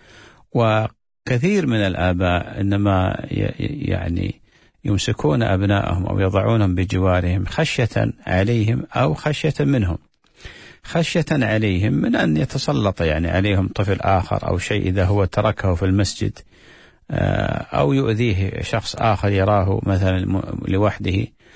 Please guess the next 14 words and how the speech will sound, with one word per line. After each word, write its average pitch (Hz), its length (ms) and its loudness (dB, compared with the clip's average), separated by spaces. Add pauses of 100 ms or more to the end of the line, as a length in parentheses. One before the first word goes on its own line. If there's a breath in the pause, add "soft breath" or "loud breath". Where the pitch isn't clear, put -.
(300 loud breath)
وخشية 165 600 0
منهم 151 600 0
أن 123 160 0
يعبث 120 480 0
الولد 101 360 0
فيشوش 104 800 -2
على 95 360 0
المصلين 98 760 0
أو 95 240 -2
يعبث 101 380 -2
في - 60 -8
المسجد 98 540 0
أو 87 120 0
بأجهزة 98 640 0